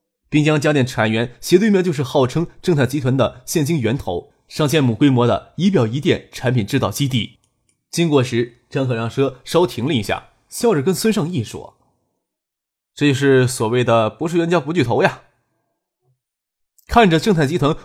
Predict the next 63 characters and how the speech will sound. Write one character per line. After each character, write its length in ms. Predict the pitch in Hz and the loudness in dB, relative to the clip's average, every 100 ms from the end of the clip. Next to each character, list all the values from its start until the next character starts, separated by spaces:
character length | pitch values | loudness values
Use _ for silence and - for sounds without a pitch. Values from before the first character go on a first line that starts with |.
| - | 0
规 100 | 175 | 2
模 140 | 190 | 4
宏 180 | - 131 | 2 0
大 80 | 170 | 0
的 100 | 117 | -2
制 160 | - | 0
造 120 | 139 113 | 0 2
基 160 | 156 | -2
地， 280 | 147 92 - _ _ _ _ | -6 -10 -12 _ _ _ _
心 200 | - 147 | -2 0
想 140 | 127 127 | 2 2
未 100 | 131 | 4
来 80 | 127 | 2
十 160 | 127 | 2
年 140 | 123 135 | 0 0
内 240 | 110 - _ | -2 -4 _
仪 120 | 151 | -6
表 160 | 170 117 | 0 0
仪 80 | 147 | 2
电 180 | 165 131 | 0 0
业 240 | 110 - | -2 -2
也 80 | 113 | -4
会 60 | 113 | -4
有 60 | |
极 160 | 107 131 | -2 -2
大 80 | 131 | -2
的 60 | |
发 200 | 110 151 | -2 -2
展 140 | 143 95 | -2 -4
空 180 | - 131 | -4 0
间。 320 | 143 147 - _ _ | 0 -2 -10 _ _
谢 200 | - - | -8 -4
家 280 | 131 143 131 - | 0 0 -2 -8
有 140 | 120 117 | -6 -4
这 160 | - | 0
么 80 | 233 | 0
好 160 | 131 101 | 0 -6
的 60 | |
基 180 | 107 147 | -2 -2
础， 240 | - - - _ _ _ | -2 -8 -16 _ _ _
想 120 | - 160 | -4 0
将 60 | |
谢 160 | 196 214 | 0 0
家 120 | 202 | 0
一 60 | 190 | 0
下 140 | 202 | -2
子 80 | 127 | -2
扳 220 | 127 196 | -2 0
倒 280 | 117 87 - | 0 -2 -8
也 120 | 110 98 | -10 -8
是 120 | 113 | -6
极 160 | - | -6
难 220 | 135 98 117 | -6 -4 -6
的。 220 | 92 _ _ _ _ _ _ - | -6 _ _ _ _ _ _ 0
当 120 | 123 | 0
然 160 | 107 | 0
了， 200 | 104 - _ _ _ _ | -2 -6 _ _ _ _
仪 180 | 143 180 | -2 2
表 100 | 143 | 4
仪 100 | 185 | 4
电 160 | 160 127 | 2 2
产 160 | - | 0
品 300 | 131 107 - | 0 -4 -4